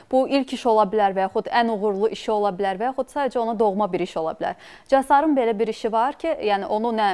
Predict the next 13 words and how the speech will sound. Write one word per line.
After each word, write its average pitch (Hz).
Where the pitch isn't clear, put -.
sərgiyə 190
təqdim 226
etmir, 262
nə, 220
deyək 285
ki, 254
tam 277
olaraq 233
onu 220
özü 220
üçün 226
qoruyub 190
saxlayır. 175